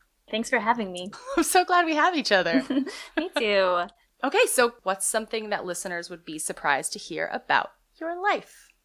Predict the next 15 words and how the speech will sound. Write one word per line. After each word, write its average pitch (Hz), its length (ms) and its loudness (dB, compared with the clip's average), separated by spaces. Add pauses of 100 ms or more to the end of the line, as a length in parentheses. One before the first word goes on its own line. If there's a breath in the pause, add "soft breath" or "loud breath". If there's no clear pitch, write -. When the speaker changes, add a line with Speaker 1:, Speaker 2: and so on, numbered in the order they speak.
(840)
Speaker 1:
Surprised 285 540 4
to - 140 -6
hear 294 80 4
about 226 160 2
my 190 80 2
life? 185 100 -4
Probably 302 520 4
most 220 260 4
listeners 220 380 0
would 214 120 -4
be 214 80 -6
surprised 185 460 0
to 190 60 -10
hear 196 100 -2
anything 175 420 -6